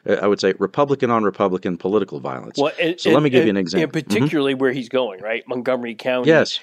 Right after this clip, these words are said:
Speaker 2: is where a lot of this, like, you know, Republicans are eating each other <laughs> in Montgomery County right now. So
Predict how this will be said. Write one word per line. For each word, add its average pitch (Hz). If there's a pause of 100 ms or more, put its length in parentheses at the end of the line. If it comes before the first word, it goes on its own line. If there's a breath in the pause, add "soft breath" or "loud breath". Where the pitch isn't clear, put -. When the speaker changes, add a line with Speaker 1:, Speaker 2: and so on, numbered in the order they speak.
Speaker 2:
is 139
where 131
a 127
lot 120
of 113
this, 110
like, 113 (220 soft breath)
you 120
know, 113
Republicans 123
are 113
eating 131
each 117
other 110 (140)
<laughs> -
in 151
Montgomery 123
County 127
right 113
now. 117
So 127